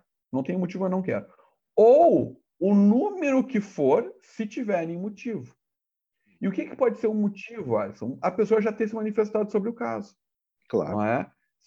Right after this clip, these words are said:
Speaker 1: E é, e é um caso midiático, as pessoas comentam sobre isso.
Speaker 2: Uhum.
Speaker 1: Daqui a pouco,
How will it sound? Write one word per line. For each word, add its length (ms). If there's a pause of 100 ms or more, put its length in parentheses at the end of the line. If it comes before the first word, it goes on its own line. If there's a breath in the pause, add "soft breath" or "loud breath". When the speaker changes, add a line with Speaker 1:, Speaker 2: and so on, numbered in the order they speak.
(120)
Speaker 1:
E 160
é, 180
e 100
é 60
um 140
caso 320
midiático, 640
as 100
pessoas 300
comentam 480
sobre 300
isso. 180 (200 soft breath)
Speaker 2:
Uhum. 120
Speaker 1:
Daqui 180
a 60
pouco, 360